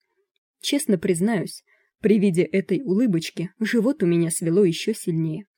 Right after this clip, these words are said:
«Возможно, найдется такое место, куда мы сможем уйти», сказал Локвуд, и его улыбка стала еще шире. «Место, куда Винкман с его шайкой сунуться не посмеет.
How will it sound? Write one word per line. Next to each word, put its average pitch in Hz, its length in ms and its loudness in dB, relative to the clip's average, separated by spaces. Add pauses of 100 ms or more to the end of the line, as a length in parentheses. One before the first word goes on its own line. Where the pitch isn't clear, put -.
(1080)
«Возможно, 202 680 4
найдется 190 540 2
такое 170 360 -2
место, 185 400 -2 (260)
куда 185 280 2
мы 185 120 4
сможем 175 440 0
уйти», 170 380 -4 (600)
сказал 160 460 -2
Локвуд, 170 400 -4 (380)
и 214 80 2
его 180 220 6
улыбка 180 440 0
стала 175 320 -2
еще 175 340 -2
шире. 165 380 -10 (1000)
«Место, 202 520 0 (320)
куда 196 260 4
Винкман 196 420 2
с - 100 -6
его 175 140 0
шайкой 165 440 -6
сунуться 180 480 -2
не 175 100 2
посмеет. 170 580 -6